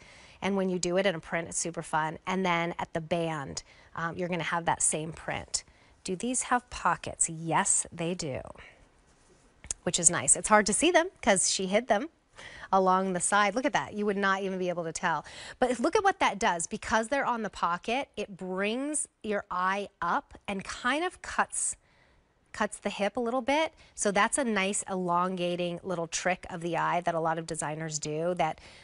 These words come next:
Lori probably learned in all of her years of styling.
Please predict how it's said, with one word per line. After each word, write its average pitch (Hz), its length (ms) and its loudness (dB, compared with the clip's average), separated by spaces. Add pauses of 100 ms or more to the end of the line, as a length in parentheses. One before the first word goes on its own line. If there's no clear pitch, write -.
(460)
Lori 170 340 -4
probably 196 400 4
learned 226 360 4
in 175 60 -2
all 175 220 0
of 175 100 -4
her 180 100 -6
years 180 300 0
of 165 100 -4
styling. 190 720 2